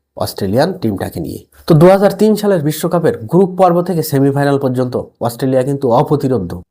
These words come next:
তাদেরকে কেউ হারাতে পারল না। কিন্তু সবচেয়ে বড় প্রতিপক্ষ বা সবচেয়ে বড় বাধাটা এলো ফাইনালে। ফাইনালের মঞ্চে অস্ট্রেলিয়ার প্রতিপক্ষ টিম ইন্ডিয়া। সেই টিম ইন্ডিয়ার বিপক্ষে ফাইনালের মঞ্চে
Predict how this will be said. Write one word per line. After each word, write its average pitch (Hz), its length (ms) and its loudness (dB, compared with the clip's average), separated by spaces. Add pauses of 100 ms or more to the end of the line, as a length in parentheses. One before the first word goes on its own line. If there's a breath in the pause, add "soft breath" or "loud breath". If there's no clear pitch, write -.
(120)
তাদেরকে 120 340 -6
কেউ 147 260 0
হারাতে 104 300 -4
পারল 87 240 -6
না। - 180 -16 (520 soft breath)
কিন্তু 127 440 2 (320)
সবচেয়ে 143 540 -2 (140)
বড় 143 240 4
প্রতিপক্ষ 147 500 -2
বা 104 140 -4
সবচেয়ে 139 440 -4
বড় 120 300 -2
বাধাটা 127 360 -2
এলো 123 300 -2
ফাইনালে। 87 320 -8 (760)
ফাইনালের 175 420 6
মঞ্চে 156 500 0
অস্ট্রেলিয়ার 127 460 -4
প্রতিপক্ষ 131 460 -6 (600 loud breath)
টিম 110 180 0
ইন্ডিয়া। 90 340 -6 (1080)
সেই 180 260 4
টিম 185 260 4
ইন্ডিয়ার 170 340 4
বিপক্ষে 156 400 -2
ফাইনালের 143 480 0
মঞ্চে 156 520 0